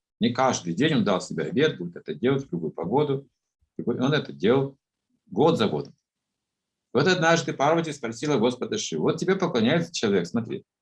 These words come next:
каждый день обет свой соблюдает. Почему ты не наградишь его? Не пошлешь ему то, что он желает, а он желает богатства, золота именно".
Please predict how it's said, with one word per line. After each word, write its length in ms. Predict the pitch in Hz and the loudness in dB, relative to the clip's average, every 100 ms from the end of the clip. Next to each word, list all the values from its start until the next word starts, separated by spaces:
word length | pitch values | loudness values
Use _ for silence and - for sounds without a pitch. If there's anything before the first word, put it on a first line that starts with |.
| _ _ _ _ _ | _ _ _ _ _
каждый 460 | - 120 196 139 127 | 2 4 4 4 -2
день 260 | 82 87 87 | 0 0 2
обет 200 | 95 165 | 2 2
свой 160 | 156 | 0
соблюдает. 600 | 135 123 107 92 90 82 | -2 -2 -2 0 0 0
Почему 300 | - - 185 214 | -2 2 4 4
ты 80 | 180 | 4
не 60 | |
наградишь 500 | 160 139 131 98 - | 2 2 0 0 -4
его? 180 | - - _ _ _ _ _ _ _ _ | -10 -14 _ _ _ _ _ _ _ _
Не 100 | 113 | -2
пошлешь 460 | 123 139 - 170 - | 0 0 4 2 4
ему 300 | 139 131 - _ _ | 2 0 -2 _ _
то, 100 | 143 | -4
что 160 | - | 0
он 80 | 135 | 0
желает, 440 | 110 110 98 80 113 | 2 2 2 2 2
а 60 | |
он 100 | 156 | 2
желает 320 | 170 131 151 | 2 0 0
богатства, 460 | 131 113 95 - - | 0 -2 -2 -4 -6
золота 300 | 107 101 90 | -2 -2 -4
именно". 240 | 80 69 | -10 -12